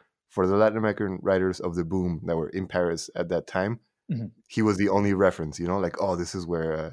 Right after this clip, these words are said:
Speaker 1: Isidore Ducasse was, uh,
Speaker 2: Mm-hmm.
Speaker 1: used to be at." And, um, my wife took me to this, uh,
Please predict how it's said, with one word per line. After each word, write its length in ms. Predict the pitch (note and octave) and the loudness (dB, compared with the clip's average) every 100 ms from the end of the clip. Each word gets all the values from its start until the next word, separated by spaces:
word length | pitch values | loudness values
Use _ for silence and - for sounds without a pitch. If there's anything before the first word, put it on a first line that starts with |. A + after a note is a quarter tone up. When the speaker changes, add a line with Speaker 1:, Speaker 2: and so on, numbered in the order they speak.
| - | -12
Speaker 1:
Isidore 360 | F2 F2 E2+ | -12 -6 -6
Ducasse 420 | E2 D#2 E2+ - - | -6 -6 -6 -6 -12
was, 180 | A#2 | -12
uh, 40 | B2 - _ - | -14 -16 _ -12
Speaker 2:
Mm-hmm. 180 | A2 G2+ - - | -8 -8 -12 -12
Speaker 1:
used 160 | F2 - | -10 -10
to 60 | E2 | -8
be 140 | E2 | -4
at." 120 | D#2 _ _ _ - _ _ - | -4 _ _ _ -20 _ _ -2
And, 280 | G#2 G2 | 0 2
um, 500 | F#2 F2+ F2+ F2 E2+ - - | 4 4 4 0 -4 -10 -6
my 80 | E2 | -2
wife 260 | E2 E2 | -2 -4
took 220 | - - | -8 -8
me 80 | E2+ | -8
to 140 | - D#2 | -6 -6
this, 220 | D#2 - | -6 -6
uh, 340 | - G1+ G1+ | -8 -10 -12